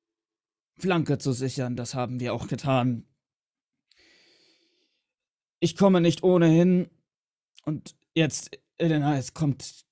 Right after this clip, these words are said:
der Teil der Geschichte, den ich dir nie erzählt habe. Wir wurden hintergangen.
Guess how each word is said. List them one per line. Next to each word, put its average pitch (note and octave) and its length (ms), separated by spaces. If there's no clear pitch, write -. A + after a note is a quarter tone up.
der E3+ 120
Teil C#3+ 200
der C3+ 120
Geschichte, C3 400
den C3 120
ich B2 120
dir C3 120
nie B2+ 140
erzählt B2 500
habe. A#2+ 340
Wir E3 160
wurden G3+ 360
hintergangen. C#3+ 720